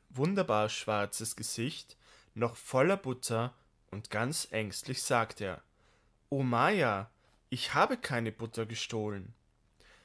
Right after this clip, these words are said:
Äußerlich sieht es so aus wie eine ganz gewöhnliche Alltagsszene in einem indischen Dorf. Eine Erzählung, die dort seit Generationen erzählt wird.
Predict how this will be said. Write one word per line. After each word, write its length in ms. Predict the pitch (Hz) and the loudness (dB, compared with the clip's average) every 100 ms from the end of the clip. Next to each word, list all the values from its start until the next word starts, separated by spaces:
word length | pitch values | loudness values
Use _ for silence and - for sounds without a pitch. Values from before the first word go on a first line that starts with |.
| _ _ _ _ _ _ - | _ _ _ _ _ _ 8
Äußerlich 560 | 185 233 254 190 165 | 10 10 6 4 2
sieht 220 | - 151 135 | 2 2 2
es 160 | - | 0
so 120 | - | 0
aus 600 | - 110 104 139 - - - | 2 4 4 2 -2 -6 -10
wie 160 | 131 127 | -2 0
eine 220 | 113 107 _ - | 0 -6 _ -4
ganz 400 | 117 165 - - | -2 0 -2 -6
gewöhnliche 580 | 135 120 117 117 - | -4 -2 0 -2 -4
Alltagsszene 1040 | 92 110 - 113 - - - 113 107 113 147 _ - | -2 -2 -2 -4 -4 -4 -2 -2 0 -2 -2 _ -6
in 140 | 127 | -2
einem 300 | 104 120 113 | -2 -2 -4
indischen 440 | - 117 107 - 120 | -6 -6 -6 -6 -2
Dorf. 480 | 117 101 90 - - _ _ - _ - | 0 0 -2 -10 -20 _ _ -20 _ -2
Eine 200 | 135 104 | 0 4
Erzählung, 840 | 113 - - 120 113 110 117 160 _ _ - | 2 4 -2 0 0 0 0 -4 _ _ -8
die 80 | 123 | 2
dort 240 | 117 110 | 4 4
seit 280 | - 113 - | 2 -2 0
Generationen 1000 | 107 107 101 - - 110 101 101 104 110 - | -2 0 -2 -2 -4 -4 -4 -4 -6 -8 -6
erzählt 540 | 123 - 135 127 117 107 | -4 -2 0 0 -2 -4
wird. 380 | 92 85 - | -4 -6 -14